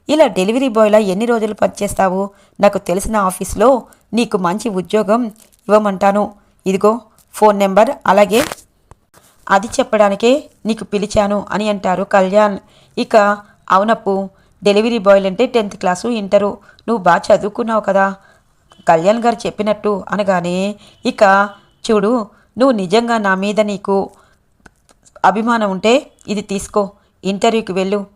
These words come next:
నువ్వు సెలెక్ట్ అవుతావు" అని చెప్పి కార్డు చేతిలో పెట్టి కళ్యాణ్ వెళ్ళిపోతారు.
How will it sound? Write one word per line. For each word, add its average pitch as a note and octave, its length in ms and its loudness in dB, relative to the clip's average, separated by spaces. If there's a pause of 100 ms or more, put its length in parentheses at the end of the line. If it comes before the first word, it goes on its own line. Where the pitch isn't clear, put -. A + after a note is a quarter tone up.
(160)
నువ్వు B3+ 80 0
సెలెక్ట్ G3 380 -2
అవుతావు" G3 520 0
అని G3 100 -6
చెప్పి G3 580 -6 (320)
కార్డు B3 280 4 (140)
చేతిలో G#3 280 -2
పెట్టి G#3 280 -8
కళ్యాణ్ A3 440 0
వెళ్ళిపోతారు. G3 840 -2